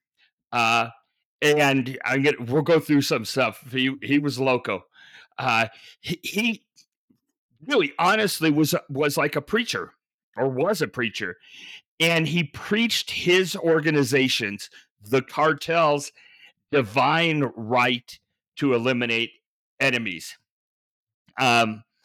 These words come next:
we'll talk about it a little bit more in a minute, but, uh, he carried with him a Bible of his own sayings, and, um, he had very specific rules for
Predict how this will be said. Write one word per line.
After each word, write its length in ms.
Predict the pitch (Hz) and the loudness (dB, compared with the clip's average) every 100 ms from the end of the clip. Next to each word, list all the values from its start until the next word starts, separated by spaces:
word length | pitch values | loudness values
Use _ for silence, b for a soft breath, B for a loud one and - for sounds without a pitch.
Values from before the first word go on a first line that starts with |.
| b b b | b b b
we'll 120 | - 147 | -6 0
talk 260 | 202 165 | 0 0
about 180 | 156 143 | 0 -2
it 60 | 127 | 0
a 40 | |
little 160 | 139 139 | -2 -2
bit 180 | 131 | -4
more 300 | 131 127 139 | -4 0 0
in 60 | 131 | 0
a 40 | |
minute, 340 | 113 135 135 - _ | -2 -2 -2 -4 _
but, 300 | - 135 117 135 | -2 -2 -2 -2
uh, 320 | 120 113 113 B B B B B | 0 -2 -4 B B B B B
he 360 | - 185 - _ - | -6 -6 -6 _ -2
carried 320 | 220 208 151 | 2 2 2
with 180 | 147 151 | -2 -2
him 100 | 127 | -2
a 80 | |
Bible 540 | 98 - 127 127 104 - _ _ | -4 -2 -2 -2 -6 -16 _ _
of 140 | - 107 | -10 -6
his 180 | 120 143 | -2 0
own 280 | 147 151 | 0 0
sayings, 880 | 139 - 139 135 123 110 101 95 - - | -4 -2 0 0 0 -2 -6 -12 -16 -8
and, 560 | 120 117 113 110 110 104 b b b b b - | -4 -2 0 0 -2 -8 b b b b b -6
um, 580 | 117 117 110 104 101 104 _ _ _ _ _ | 0 2 2 0 -4 -12 _ _ _ _ _
he 180 | - 131 | -6 -4
had 220 | 135 110 | -4 -4
very 460 | 95 143 151 160 | -2 2 4 4
specific 680 | 147 - 151 139 151 139 139 | 2 -2 -4 -2 -2 -2 -4
rules 520 | 113 131 131 127 120 | 0 0 0 -2 -2
for 520 | - - 113 113 110 | -6 -6 -2 0 -2